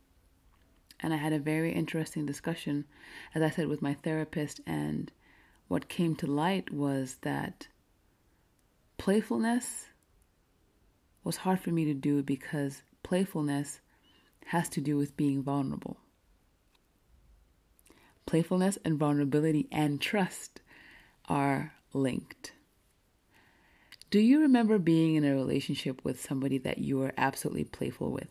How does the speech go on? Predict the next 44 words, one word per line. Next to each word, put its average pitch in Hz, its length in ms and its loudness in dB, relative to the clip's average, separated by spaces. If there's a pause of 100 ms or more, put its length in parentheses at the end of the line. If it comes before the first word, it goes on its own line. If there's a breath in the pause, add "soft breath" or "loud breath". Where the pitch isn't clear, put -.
(140)
especially 160 560 -2
in 165 80 0
the 151 80 0
beginning 147 480 0
of 147 100 0
the 139 100 0
relationship? 135 560 -2 (400 loud breath)
And 170 180 4
this 254 160 4
might 247 180 4
be 208 140 4
for 175 220 4
you 160 400 4
people 139 560 -2 (420 loud breath)
that 147 240 2
are 131 240 2
in 131 420 0 (420)
a 151 100 2
long-term 170 640 4
relationship 175 560 0
or 151 80 2
have 151 180 2
been 160 140 2
in 156 60 2
a - 20 0
relationship 147 400 -2
for 143 100 -4
a 139 80 0
while. 135 400 -2 (360 loud breath)
Do 175 100 -2
you 208 160 2
remember 196 340 4
how 160 200 -2
playful 147 460 -4
you 143 200 0
were 135 140 -2
in 139 100 0
the 135 80 -2
beginning 139 500 -2
and 139 120 -4
how 143 180 -2
good 139 320 -2
that - 160 -8
felt - 360 -8